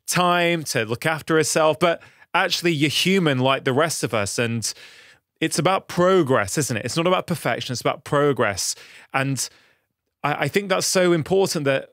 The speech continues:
these patterns are so deeply rooted in us that even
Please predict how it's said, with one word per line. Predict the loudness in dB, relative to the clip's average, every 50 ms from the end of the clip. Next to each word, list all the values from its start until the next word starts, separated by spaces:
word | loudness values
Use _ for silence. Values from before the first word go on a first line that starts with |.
| _ _
these | -8 -4 -2 -2 0 0 -2 -4
patterns | -4 -6 -4 -4 -2 -4 -4 -4 -4 -4 -4 -4 -4 -4
are | -2 -2 -2 -2
so | -2 -4 -4 -2 -2 -2 0 2 2 4 4 4 2 0 -2 -4 -8 -16 -18 -18 -8 -4
deeply | -2 0 0 -2 -4 _ -8 -4 -2 -2 -2 -4
rooted | -6 -4 -2 0 2 2 2 0 -2 -2 -2 -2 -4 -6 -8 _ -4
in | -2 -2 -4 -4 -4
us | -4 -4 -2 -4 -4 -4
that | -4 -4 -4 -6 _ _
even | -2 0 2 2 2 2 0 0 0 0 -2 -4